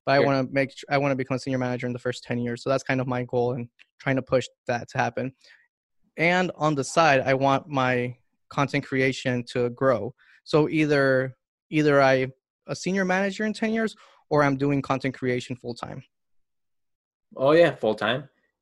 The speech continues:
Speaker 2: That'd be
Speaker 1: Yeah, e-,
Speaker 2: awesome.
Speaker 1: one
Speaker 2: I
Speaker 1: of,
Speaker 2: know.
Speaker 1: one of the, one of the two.
Speaker 2: <laughs>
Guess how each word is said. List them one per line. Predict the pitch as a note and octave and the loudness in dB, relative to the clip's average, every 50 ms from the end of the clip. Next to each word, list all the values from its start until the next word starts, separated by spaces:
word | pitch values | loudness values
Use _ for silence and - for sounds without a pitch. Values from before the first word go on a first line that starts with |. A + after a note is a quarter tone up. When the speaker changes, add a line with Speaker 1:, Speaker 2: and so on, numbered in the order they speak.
| _ _ | _ _
Speaker 2:
That'd | G#2+ A#2 D3 | 0 0 2
be | D3+ | 4
Speaker 1:
Yeah, | C#3 A2+ A#2 C#3 | 4 4 4 4
e-, | D3 D3+ | 2 -2
Speaker 2:
awesome. | C3 - - | -6 -4 -2
Speaker 1:
one | D3+ D#3 D#3 | 0 2 2
Speaker 2:
I | |
Speaker 1:
of, | D3+ B2 | 2 2
Speaker 2:
know. | C3+ | 2
Speaker 1:
one | D#3 D#3 | 2 2
of | D#3 | 2
the, | D3+ C#3+ | 0 0
one | - C#3+ D3 D3+ | -2 -2 -2 0
of | D3 C#3 | 0 -2
the | C3+ | -2
two. | - - C#3 B2+ A#2+ B2 - _ _ _ - - - - | -4 -4 -4 -4 -4 -8 -12 _ _ _ -12 -12 -2 0
Speaker 2:
<laughs> | F3 D#3+ C3 - E3+ E3 - | 0 0 2 0 0 -2 -2